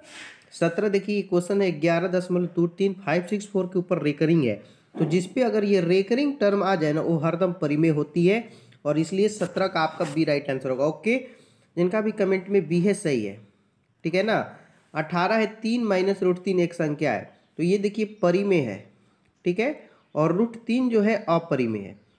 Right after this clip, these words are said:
तो परिमेय और अपरिमेय मिलके अपरिमेय ही होता है, इसलिए इसका बी राइट आंसर अठारह का। ओके, चलिए उन्नीस नंबर क्वेश्चन देखिए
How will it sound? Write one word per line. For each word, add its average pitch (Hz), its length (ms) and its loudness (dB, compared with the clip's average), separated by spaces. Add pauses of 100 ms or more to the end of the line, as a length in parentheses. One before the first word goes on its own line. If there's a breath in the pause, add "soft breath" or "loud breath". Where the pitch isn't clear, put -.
(160)
तो 139 100 -2 (360)
परिमेय 202 500 2 (480)
और 175 340 0
अपरिमेय 135 580 0 (340)
मिलके 190 440 2
अपरिमेय 160 640 0
ही 185 160 -2
होता 175 280 2
है, 208 360 -2 (140)
इसलिए 156 260 0
इसका 156 220 -4
बी 143 220 2
राइट 156 260 0
आंसर 120 300 -6 (420)
अठारह 139 360 -2
का। - 160 -8
ओके, 143 320 -2 (580 loud breath)
चलिए 147 180 2
उन्नीस 190 420 2
नंबर 180 220 2
क्वेश्चन 156 340 -2
देखिए 101 320 -6